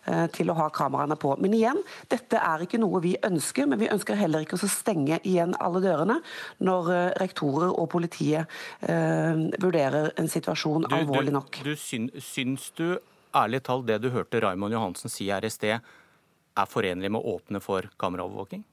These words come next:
Speaker 1: Ja, fordi vi har ganske s-, eh, vi ønsker å bruke de store pengene på, eh, flere voksne, forsterket skolehelsetjeneste, flere miljøarbeidere, flere lærere,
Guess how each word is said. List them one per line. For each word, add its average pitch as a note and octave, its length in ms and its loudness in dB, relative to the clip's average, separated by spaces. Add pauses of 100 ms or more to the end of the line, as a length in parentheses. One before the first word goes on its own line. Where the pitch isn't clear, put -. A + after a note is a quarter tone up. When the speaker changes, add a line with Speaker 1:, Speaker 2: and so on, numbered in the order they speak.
(580)
Speaker 1:
Ja, C4 80 -2
fordi C4 260 0
vi B3+ 240 4
har F#3 360 2
ganske G3 520 2
s-, - 320 -2
eh, G3+ 380 2
vi G3 160 2
ønsker - 400 -2
å - 0 -
bruke G3+ 240 0
de F3+ 80 0
store F#3+ 400 -2
pengene F#3+ 380 2 (560)
på, - 180 2 (300)
eh, A3+ 340 4 (160)
flere F#3+ 680 2
voksne, A3 580 0 (340)
forsterket - 720 0
skolehelsetjeneste, F#3 880 2 (240)
flere D#3+ 400 4
miljøarbeidere, F#3+ 720 4 (260)
flere F3+ 400 4
lærere, G3 540 2